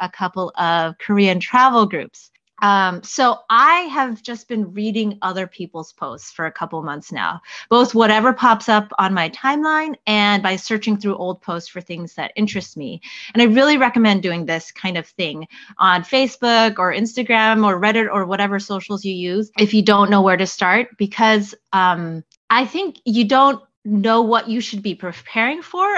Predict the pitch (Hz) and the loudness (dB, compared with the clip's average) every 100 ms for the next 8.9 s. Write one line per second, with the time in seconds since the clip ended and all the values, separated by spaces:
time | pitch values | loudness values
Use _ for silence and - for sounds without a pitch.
0 | - 214 202 - 262 240 208 226 220 208 | -2 -2 -2 -2 0 2 2 2 0 -2
1 | - - 208 202 196 175 170 185 185 175 | -12 -6 0 2 0 -6 -8 -4 -4 -6
2 | 160 151 156 - 170 175 165 - _ _ | -8 -10 -16 -18 -6 -2 -2 -4 _ _
3 | _ _ _ 202 196 185 196 175 180 175 | _ _ _ -2 0 -2 -2 -2 -4 -4
4 | 165 - 165 180 190 214 202 214 214 208 | -10 -10 -6 -6 -4 -4 0 2 2 2
5 | 254 294 349 - - - - - - 190 | 2 2 -4 -14 -18 -18 -20 -20 -4 2
6 | 185 175 170 165 196 196 262 262 247 214 | 4 4 2 2 0 2 2 2 2 2
7 | 202 214 202 214 214 196 165 185 202 202 | 2 -2 0 2 2 0 0 0 0 2
8 | 202 196 185 185 180 - 180 165 147 | 0 2 0 0 -2 -6 -4 -4 -4